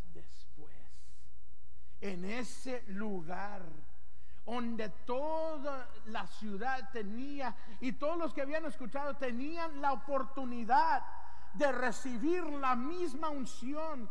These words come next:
de recibir el mismo derrame del Espíritu Santo, para ver lo que Jesús hizo, que ellos también lo iban a hacer.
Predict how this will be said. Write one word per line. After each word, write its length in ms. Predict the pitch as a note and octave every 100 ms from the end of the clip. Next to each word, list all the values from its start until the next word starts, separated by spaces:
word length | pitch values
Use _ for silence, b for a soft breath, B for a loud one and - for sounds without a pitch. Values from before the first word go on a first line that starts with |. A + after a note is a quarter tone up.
| b b b
de 120 | D4
recibir 560 | C#4+ A3+ C#4 C4 F4 F#4
el 140 | D#4+
mismo 420 | D#4+ F#4+ F#4 F4+
derrame 520 | D#4+ C#4+ C4 D#4 F4 E4+
del 140 | D4
Espíritu 640 | C4 - F#4 F#4 F4 D#4+
Santo, 720 | - - E4 E4+ D#4 C4+ G#3 - B B B -
para 240 | D#4 D4+
ver 200 | D#4 F#4
lo 140 | F#4
que 160 | - D#4
Jesús 460 | B3 C4+ - F#4 F4
hizo, 300 | F#4 E4+ D4+
que 80 |
ellos 200 | E4+ E4+
también 380 | E4+ C#4+ D#4 F4+
lo 100 | E4
iban 300 | E4 F4 E4+
a 60 | D4
hacer. 520 | - - D4+ C#4 F#3+